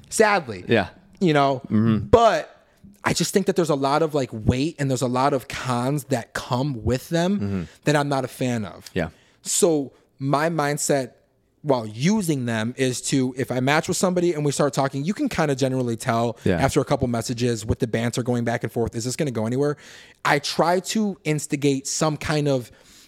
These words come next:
Speaker 1: activity or public meetup
Speaker 2: Mm.
Speaker 1: or phone call or FaceTime
Speaker 2: Mm.
Speaker 1: to be able to get a better sense of conversation and
Speaker 2: Yeah.
Speaker 1: compatibility.
Speaker 2: Yeah.
Speaker 1: Because if you get on the phone with somebody or on a FaceTime, you can pretty much tell within
Speaker 2: Mm.
Speaker 1: one minute
Speaker 2: Yeah.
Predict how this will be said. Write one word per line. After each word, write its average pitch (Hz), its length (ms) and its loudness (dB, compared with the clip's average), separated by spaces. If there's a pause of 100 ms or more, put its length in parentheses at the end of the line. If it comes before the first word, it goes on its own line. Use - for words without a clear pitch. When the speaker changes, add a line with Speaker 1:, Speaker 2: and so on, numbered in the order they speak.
(140)
Speaker 1:
activity 175 880 2
or 156 240 2
public 165 460 0
meetup 151 640 0 (200)
Speaker 2:
Mm. 180 200 -10
Speaker 1:
or 143 180 6
phone 165 420 2
call 156 380 2
or 147 160 0
FaceTime 190 840 0
Speaker 2:
Mm. 85 340 -10
Speaker 1:
to 214 100 4
be 180 160 2
able 180 220 2
to - 160 -6
get 147 220 2
a 160 60 2
better 147 260 2
sense 151 260 -4
of 143 100 -2
conversation 131 800 -2
and 120 120 -4
Speaker 2:
Yeah. - 80 0
Speaker 1:
compatibility. 123 800 0 (120)
Speaker 2:
Yeah. 87 180 6
Speaker 1:
Because 185 320 4
if 196 140 -2
you 269 80 2
get 247 140 4
on 214 100 4
the 175 60 -2
phone 160 280 2
with 165 100 -2
somebody 165 300 2
or 151 120 0
on 135 60 -2
a 131 40 -6
FaceTime, 135 500 0
you 170 120 -4
can 240 160 0
pretty 160 260 4
much 135 280 -2
tell 120 280 2
within 113 280 -2
Speaker 2:
Mm. 95 60 -6
Speaker 1:
one 110 220 0
minute 120 400 -4
Speaker 2:
Yeah. 98 200 2